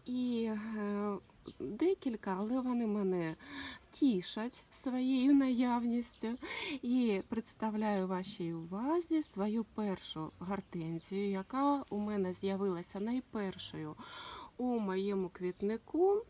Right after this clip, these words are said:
Мені її подарувала моя дуже гарна при-, приятелька, е, також, е, яка надзвичайно обожнює квіти. І ось перед вами деревовидна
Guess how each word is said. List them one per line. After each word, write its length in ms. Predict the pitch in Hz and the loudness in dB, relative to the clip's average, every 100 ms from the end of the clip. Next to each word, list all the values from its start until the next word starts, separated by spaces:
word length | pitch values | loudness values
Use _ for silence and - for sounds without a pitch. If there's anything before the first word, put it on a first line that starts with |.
| - - | -12 -4
Мені 320 | 233 254 247 | 0 4 4
її 140 | 180 | 2
подарувала 840 | - 180 180 180 175 175 170 165 175 | 0 -6 -4 -4 -4 -4 -4 -4 -4
моя 460 | 185 185 180 170 | -2 -2 -4 -6
дуже 360 | 151 196 185 180 | -6 -4 -4 -4
гарна 560 | 180 175 175 175 156 156 | -8 -6 -6 -6 -8 -8
при-, 360 | 175 170 156 151 - | -8 -6 -8 -12 -10
приятелька, 960 | 185 185 175 170 185 220 240 - 262 285 - - - - | -2 0 0 -2 -6 -8 -8 -4 -2 -4 -6 -10 -10 -4
е, 180 | 214 214 | -2 -2
також, 600 | - 240 220 196 185 - | -2 -2 -2 -6 -8 -8
е, 440 | 180 180 180 175 175 | -4 -2 0 -2 -4
яка 600 | 185 190 - 190 180 170 160 - | -4 -6 -4 -2 0 -2 -4 -6
надзвичайно 1120 | 175 196 202 214 - 196 180 170 165 160 175 | -2 0 0 -2 -2 -4 -2 -2 -4 -4 -2
обожнює 680 | 180 170 190 180 - 170 175 - | -2 2 2 2 -4 -6 -6 -10
квіти. 640 | 175 202 277 320 311 320 - - - - - - - | -6 -2 -2 -2 0 -2 -4 -16 -18 -18 -18 -16 0
І 80 | 311 | 4
ось 220 | 440 - | 4 2
перед 340 | 262 233 202 | -2 -2 2
вами 360 | 311 359 330 269 | 4 8 6 6
деревовидна 920 | 202 208 196 196 214 196 175 170 | 2 2 2 0 0 0 0 0